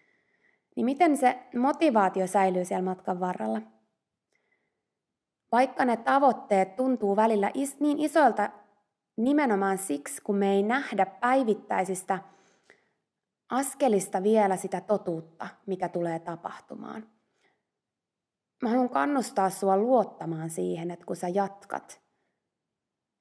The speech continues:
kun sä toistat, kun sä otat aikaa sun unelmille, kun sä suunnittelet pienesti, kun sä pudotat niitä pisaroita, niin pikkuhiljaa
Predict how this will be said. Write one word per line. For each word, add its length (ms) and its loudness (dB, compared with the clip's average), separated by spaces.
kun 240 0
sä 160 -2
toistat, 840 -4
kun 200 2
sä 160 -2
otat 380 -4
aikaa 420 -2
sun 180 -4
unelmille, 580 -4
kun 120 -4
sä 100 -6
suunnittelet 760 -2
pienesti, 420 -2
kun 240 -4
sä 120 -2
pudotat 420 2
niitä 220 0
pisaroita, 680 -4
niin 140 -2
pikkuhiljaa 960 -2